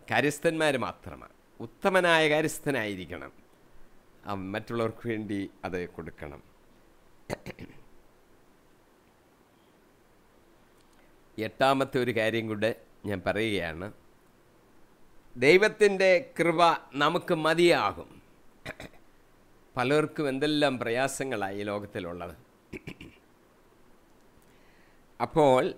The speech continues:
നമുക്ക് എന്തുവാ വേണ്ടത്? ദൈവത്തിൻ്റെ കൃപ മതി,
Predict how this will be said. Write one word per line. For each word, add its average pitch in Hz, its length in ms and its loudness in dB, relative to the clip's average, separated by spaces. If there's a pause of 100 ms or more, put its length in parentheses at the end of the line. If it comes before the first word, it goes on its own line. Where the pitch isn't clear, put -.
(1080)
നമുക്ക് 185 360 2 (340)
എന്തുവാ 208 280 2 (140)
വേണ്ടത്? 139 520 2 (960)
ദൈവത്തിൻ്റെ 170 500 2
കൃപ 160 200 2
മതി, 160 320 6